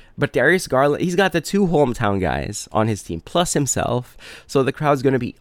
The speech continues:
all behind them for sure. And then, I mean, you know, K D has a, I mean, he doesn't have a bad team. He has this year's M V P probably in Embiid.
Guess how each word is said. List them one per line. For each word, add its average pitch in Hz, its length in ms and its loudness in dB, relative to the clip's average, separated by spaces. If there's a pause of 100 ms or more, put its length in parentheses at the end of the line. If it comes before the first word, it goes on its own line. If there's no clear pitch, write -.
all 131 240 4
behind 131 380 2
them 101 200 -2
for 120 400 -4
sure. 92 540 -6 (240)
And 175 180 -4
then, 185 400 -4 (260)
I 170 60 -4
mean, 202 240 0
you 214 80 -2
know, 160 360 -2
K 220 200 -2
D 226 280 0
has 185 400 -2
a, 160 180 -6 (120)
I 196 40 -4
mean, 214 80 -2
he 214 60 -2
doesn't 240 220 -2
have 180 120 -6
a 123 60 -6
bad 117 320 -2
team. 123 480 -4 (340)
He - 80 -6
has 180 160 0
this 196 180 -2
year's 180 220 2
M 165 220 2
V 139 100 0
P 151 240 -4
probably 95 460 -2
in 90 80 -2
Embiid. 85 500 -4